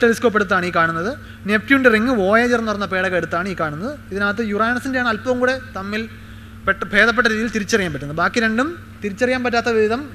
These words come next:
ഡിമ്മാണ്, കാരണം കനം കുറഞ്ഞതാണ്, അതുകൊണ്ട് കാണാൻ പറ്റുന്നില്ല എന്നേ ഉള്ളൂ. നാല് outer പ്ലാനറ്റ്സിനും റിങ്ങുകളുണ്ട് എന്നാണ് നമ്മൾ മനസ്സിലാക്കേണ്ടത്. റിങ്ങുള്ള ഒരേ ഒരു പ്ലാനറ്റ് അല്ല Saturn. നമുക്കിവിടെ നിർത്താമോ അതോ തുടരണോ?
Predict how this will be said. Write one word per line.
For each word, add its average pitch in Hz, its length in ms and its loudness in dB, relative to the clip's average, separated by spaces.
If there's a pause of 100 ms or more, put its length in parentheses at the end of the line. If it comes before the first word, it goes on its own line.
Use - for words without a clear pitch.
ഡിമ്മാണ്, 208 480 0 (500)
കാരണം 254 220 -2 (580)
കനം 247 240 4
കുറഞ്ഞതാണ്, 190 400 0 (120)
അതുകൊണ്ട് 220 300 0
കാണാൻ 208 240 4
പറ്റുന്നില്ല 180 400 2
എന്നേ 151 180 -6
ഉള്ളൂ. 185 140 -6 (460)
നാല് 247 300 8
outer 247 300 6
പ്ലാനറ്റ്സിനും 196 460 2 (1160)
റിങ്ങുകളുണ്ട് 185 500 2 (280)
എന്നാണ് 170 200 2
നമ്മൾ 170 180 0
മനസ്സിലാക്കേണ്ടത്. 165 520 0 (220)
റിങ്ങുള്ള 202 420 2
ഒരേ 185 180 4
ഒരു 190 140 0
പ്ലാനറ്റ് 160 400 -4
അല്ല 151 140 0 (500)
Saturn. - 300 -6 (400)
നമുക്കിവിടെ 254 320 4
നിർത്താമോ 254 340 6 (180)
അതോ 233 120 0 (300)
തുടരണോ? 202 340 2